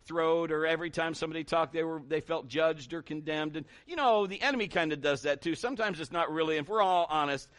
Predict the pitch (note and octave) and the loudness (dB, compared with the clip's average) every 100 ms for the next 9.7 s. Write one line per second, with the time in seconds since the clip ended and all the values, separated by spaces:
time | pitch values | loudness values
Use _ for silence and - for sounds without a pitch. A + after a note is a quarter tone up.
0 | - _ G#3 G3 B3 B3 G3 G3+ F3 - | -20 _ -4 2 4 6 6 4 2 -2
1 | D3 - F3+ - F3+ F3+ E3+ _ _ _ | -6 -4 -6 -4 -6 -6 -10 _ _ _
2 | _ _ _ _ _ _ _ D#3+ - E3+ | _ _ _ _ _ _ _ -6 -4 -4
3 | - C#3+ E3+ D3 - D#3+ D3 C#3 B2 - | -4 -2 -2 -2 -4 -4 -2 -2 -2 -4
4 | A2+ A#2 A2 G#2 - - C3 C3 B2+ A2 | -6 -6 -6 -8 -12 -8 -4 -2 -2 -2
5 | E2 - - _ _ _ _ _ _ _ | -8 -14 -20 _ _ _ _ _ _ _
6 | _ _ C#3 C#3+ C#3+ C3+ D3 - E3+ F3 | _ _ -6 -4 -4 -4 -6 -4 -6 -4
7 | C#3+ C#3 C#3 E3 D3 E3 E3+ E3+ E3+ F3 | -4 -6 -4 -4 -2 -2 0 4 4 6
8 | E3+ E3+ D3+ B2 C3+ C3 C#3+ D3+ C#3+ C#3 | 4 2 -2 -2 -4 -4 -4 -4 -6 -6
9 | A#2 C3 D3 A2+ G#2+ F2 | -6 -4 -4 -2 -6 -6